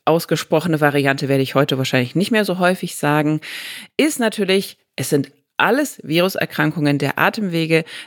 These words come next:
die eine erhebliche Morbidität und Mortalität haben, vor allen Dingen bei älteren Menschen und jenen mit chronischen Erkrankungen. Das heißt, da unterscheiden sie sich nicht viel.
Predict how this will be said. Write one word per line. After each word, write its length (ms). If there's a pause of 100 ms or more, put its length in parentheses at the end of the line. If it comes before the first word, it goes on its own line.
(140)
die 240
eine 220
erhebliche 760
Morbidität 880
und 200 (100)
Mortalität 880
haben, 420
vor 400
allen 380
Dingen 380 (340)
bei 320 (160)
älteren 520
Menschen 420 (400)
und 520
jenen 600
mit 240
chronischen 480
Erkrankungen. 800 (160)
Das 160
heißt, 260
da 360 (100)
unterscheiden 560
sie 80
sich 300 (320)
nicht 420
viel. 440